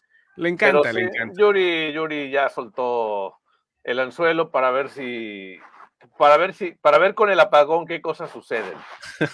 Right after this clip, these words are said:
Speaker 2: ¿no?
Speaker 1: <laughs> Oye,
Speaker 2: Eso es.
Speaker 1: también, eh, en Coatzacoalcos, fíjate que me llegó un video, este, de Coatzacoalcos, del carnaval de allá, y estaba Alfredo Adame mezclando en un antro.
Speaker 2: Ah,
Speaker 1: O sea,
Speaker 2: ya sé.
Speaker 1: así.
Speaker 2: No, pero fue, ¿me puedes pasar esa? Sí.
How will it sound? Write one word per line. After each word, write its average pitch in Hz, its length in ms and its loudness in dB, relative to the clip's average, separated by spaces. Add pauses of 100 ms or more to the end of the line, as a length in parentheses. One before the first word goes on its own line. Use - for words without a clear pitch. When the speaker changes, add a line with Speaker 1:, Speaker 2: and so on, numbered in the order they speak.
(260)
Speaker 2:
¿no? 139 220 4
Speaker 1:
<laughs> - 280 -4
Oye, 196 160 -2
Speaker 2:
Eso 214 80 2
es. - 40 -6
Speaker 1:
también, 220 380 0
eh, 226 140 -6 (260)
en 147 140 0
Coatzacoalcos, 175 720 -2
fíjate - 320 -8
que - 120 -12
me 139 140 -6
llegó 139 280 -4
un 165 120 -6
video, 143 600 -4
este, 98 640 -10
de 101 100 -10
Coatzacoalcos, 120 640 -8
del 101 120 -14
carnaval 101 400 -8
de 127 60 -8
allá, 101 240 -8 (540)
y 143 240 -6
estaba 165 520 -4 (120)
Alfredo 151 540 0
Adame 156 340 -4
mezclando 131 420 -6
en 123 60 -6
un 123 80 -8
antro. 117 320 -12 (400)
Speaker 2:
Ah, 139 100 2
Speaker 1:
O 151 40 6
sea, 156 140 4
Speaker 2:
ya 151 80 0
sé. - 140 -8
Speaker 1:
así. 147 120 -4
Speaker 2:
No, 175 140 -2
pero 160 240 0
fue, 190 180 -6
¿me 147 120 -10
puedes - 200 -14
pasar 151 300 -14
esa? - 180 -20
Sí. - 140 -20